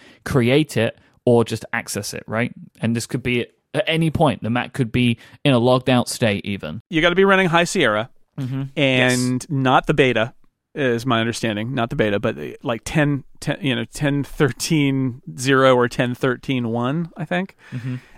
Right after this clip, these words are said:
Speaker 2: And, uh, my, my, uh, MacBook Air was in this. It was running ten thirteen one. And so I tried it, and it totally works. Like, I was able to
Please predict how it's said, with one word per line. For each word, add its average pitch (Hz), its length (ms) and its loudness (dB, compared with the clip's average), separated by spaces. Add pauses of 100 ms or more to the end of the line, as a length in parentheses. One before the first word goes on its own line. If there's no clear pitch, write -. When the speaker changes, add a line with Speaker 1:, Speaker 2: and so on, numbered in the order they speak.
(180)
Speaker 2:
And, 139 640 0 (220)
uh, 127 160 -2
my, 135 480 0
my, 117 360 0
uh, 110 180 0
MacBook 127 340 -2
Air 208 160 0
was 113 180 -2
in 98 100 -10
this. - 280 -14 (180)
It 131 80 -4
was 123 160 -6
running 110 180 -2
ten 110 200 -4
thirteen 107 320 -6
one. 101 180 -12 (460)
And 127 200 -2
so 127 80 2
I 120 60 4
tried 156 240 2
it, 110 60 -4
and 117 100 -6
it 117 80 -8
totally 143 220 4
works. - 280 0
Like, 117 200 0
I 135 120 2
was 156 140 4
able 143 240 4
to 123 500 2